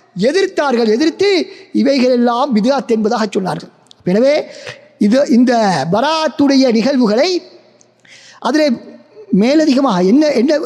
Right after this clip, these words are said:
அறிஞர்கள் எதனை பற்றி பேசுகிறார்கள் என்று நன்றாக புரிந்து கொள்ள வேண்டும். தாபியங்கள், தாபியங்கள் எதை பற்றி பேசுகிறார்கள்?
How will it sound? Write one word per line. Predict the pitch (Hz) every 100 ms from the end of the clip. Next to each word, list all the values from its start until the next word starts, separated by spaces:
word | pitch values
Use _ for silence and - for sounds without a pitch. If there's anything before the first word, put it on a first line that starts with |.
| -
அறிஞர்கள் | 202 302 269 262
எதனை | 262 285
பற்றி | 285 220
பேசுகிறார்கள் | 262 240 254 233
என்று | 220 226
நன்றாக | 214 220 214
புரிந்து | 196 214
கொள்ள | 196 190
வேண்டும். | 208 262 -
தாபியங்கள், | 220 226 226 330 403 440 - - -
தாபியங்கள் | 208 285 294 269
எதை | 247 269
பற்றி | 302 285
பேசுகிறார்கள்? | 285 277 302 294 294 339 370